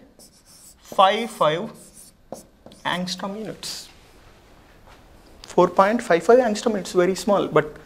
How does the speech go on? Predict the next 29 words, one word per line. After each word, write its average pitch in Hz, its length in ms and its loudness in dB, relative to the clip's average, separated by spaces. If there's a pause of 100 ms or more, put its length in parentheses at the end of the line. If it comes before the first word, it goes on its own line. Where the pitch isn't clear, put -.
(160)
still 262 460 4 (320)
we 165 120 4
can 180 220 0
measure 175 280 6
it, 233 200 -2 (200)
we 156 160 -4
can 156 380 -4
look 160 320 -2
through 156 140 2
that. - 180 -10 (800)
But 202 140 2
when 240 160 4
we, 240 80 2
when 233 180 4
we 262 100 4
consider 233 680 2 (680)
the 160 640 4
wavelength 220 500 4
of 208 140 0
a 160 80 -2
person, 160 580 0 (220)
it 165 100 0
is 170 140 2
of 165 160 4
the 170 60 4
order 165 200 2
of - 300 0 (120)
ten 185 280 0
power 208 340 0